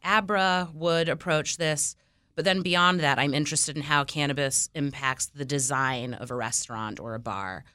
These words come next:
Um, how does it change certain operations? Um, how will bar and restaurant owners be thinking through these things? It's just a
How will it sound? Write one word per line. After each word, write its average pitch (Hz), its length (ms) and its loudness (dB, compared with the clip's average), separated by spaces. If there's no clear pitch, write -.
Um, 147 160 4
how 151 240 6
does 151 160 0
it - 100 -2
change 143 460 2
certain 143 340 -2
operations? 135 1000 -2
Um, 117 220 -10
how 147 300 4
will 143 180 2
bar 135 240 2
and 135 100 0
restaurant 131 540 -2
owners 135 400 -4
be 156 380 -2
thinking 175 380 0
through 185 240 -2
these 143 320 0
things? 107 360 -10
It's 104 160 -6
just - 360 -4
a - 40 -20